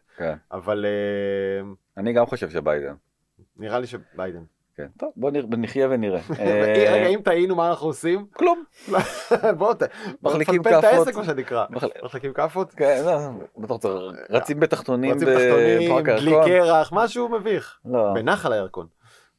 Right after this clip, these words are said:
Speaker 2: כן, אוקיי.
Speaker 1: כן.
Speaker 2: אז, אה, מה שאנחנו רואים עכשיו זה תמונה מהשימוע, אז, אז זומן להם שימוע בקונגרס,
Speaker 1: על הנושא הספציפי
Speaker 2: לדורסי
Speaker 1: הזה.
Speaker 2: ול-,
Speaker 1: ל-, לדורסי,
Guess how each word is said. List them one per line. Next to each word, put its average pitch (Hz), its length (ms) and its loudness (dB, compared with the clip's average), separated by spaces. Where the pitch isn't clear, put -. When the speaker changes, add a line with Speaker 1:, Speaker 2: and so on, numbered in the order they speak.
Speaker 2:
כן, 113 240 -4
אוקיי. 123 340 -4
Speaker 1:
כן. 87 200 -12
Speaker 2:
אז, 107 300 -4
אה, 127 240 2
מה 156 140 -2
שאנחנו 190 240 -6
רואים 185 160 -2
עכשיו 185 200 -6
זה 170 120 -8
תמונה 151 340 -4
מהשימוע, 147 520 -6
אז, 127 160 -4
אז 127 120 -6
זומן 151 320 -2
להם 233 180 -2
שימוע 185 260 -2
בקונגרס, 120 760 -2
Speaker 1:
על 104 100 2
הנושא 104 300 0
הספציפי 123 180 0
Speaker 2:
לדורסי 185 480 2
Speaker 1:
הזה. 170 80 -4
Speaker 2:
ול-, 160 240 2
Speaker 1:
ל-, 101 280 -2
לדורסי, 143 640 2